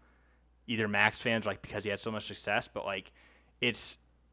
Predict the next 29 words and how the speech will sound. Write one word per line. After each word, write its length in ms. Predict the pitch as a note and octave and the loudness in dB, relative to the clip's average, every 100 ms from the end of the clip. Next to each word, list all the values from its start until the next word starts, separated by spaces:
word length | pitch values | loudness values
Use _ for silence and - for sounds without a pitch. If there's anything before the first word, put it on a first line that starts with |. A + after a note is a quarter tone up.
| - | -14
he, 240 | - C#3 | -2 -2
to 220 | A#2 D#3 | 2 4
me, 260 | C3+ D3+ E3 | 6 6 6
he's 160 | D#3+ | 4
very 220 | A2 C3 C3 | 6 6 8
similar 440 | - C#3 C3 C3 | 6 4 6 4
to 400 | - B2+ A#2 G#2 - A#2 | 4 2 2 0 -6 -4
LeBron 640 | G#2+ G2+ G2 A#2 C#3+ E3+ | -2 0 2 4 2 0
in 180 | A#2 G#2+ | -4 0
that, 220 | G#2+ - | 0 0
like, 320 | G2+ F#2 - - - | -2 -2 -8 -20 -6
the 80 | - | -2
aura 420 | B2 A2 B2+ C3+ | -2 4 8 10
he 120 | C3 A#2+ | 8 4
has, 380 | A2+ G#2+ G#2 | 4 4 2
the, 120 | - F#2 G2+ | 0 -6 -2
what 140 | A#2 | -2
he 100 | C#3 | 0
brings 380 | A#2 A#2+ B2 - | 0 2 2 -2
to 60 | |
the 80 | G#2+ | -4
sport. 440 | - - A2 A#2+ - | -8 -2 0 0 -2
Like, 140 | F#2+ | -4
when 100 | G2+ | -2
you 80 | A2+ | 0
think 220 | - C3 | 0 0
of 60 | B2 | 0
Formula 360 | - A#2+ A#2 G#2 | -2 0 2 2
One, 360 | G2+ A2+ A#2 | 2 2 -2